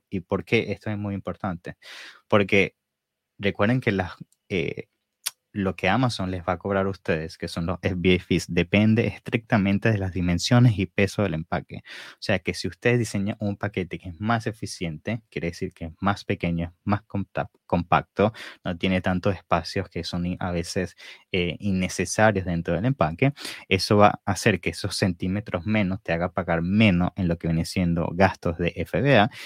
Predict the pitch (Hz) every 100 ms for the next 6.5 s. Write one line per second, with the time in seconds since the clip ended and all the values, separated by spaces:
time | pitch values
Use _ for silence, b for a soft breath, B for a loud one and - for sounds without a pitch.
0 | B - 95 107 110 101 95 101 107 101
1 | 110 107 104 95 98 98 - 104 101 90
2 | 87 87 - - 92 95 143 107 107 127
3 | 104 - 85 82 87 92 - 98 - 90
4 | 85 85 85 82 78 - 64 - 85 -
5 | _ _ _ _ _ _ _ - - -
6 | - 101 127 170